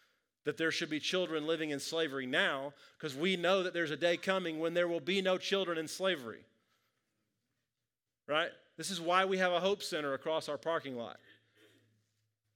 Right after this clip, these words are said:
Because we believe that everybody should have a place to live. And sometimes people find themselves in hard enough situations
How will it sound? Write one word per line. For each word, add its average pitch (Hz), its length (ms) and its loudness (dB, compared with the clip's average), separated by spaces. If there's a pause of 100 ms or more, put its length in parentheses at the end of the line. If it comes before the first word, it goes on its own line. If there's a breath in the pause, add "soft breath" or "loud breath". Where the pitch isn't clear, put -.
(340)
Because 165 260 -2
we 196 140 4
believe 185 500 2
that 165 160 2
everybody 190 560 4
should 185 200 -2
have 180 120 0
a 170 60 -2
place 185 320 0
to 180 80 -10
live. 170 520 0 (1400)
And 147 140 -6
sometimes 170 720 2
people 185 260 -6
find 214 360 2
themselves 170 440 0
in 165 100 -2
hard 202 280 0
enough 202 180 0
situations 185 840 -2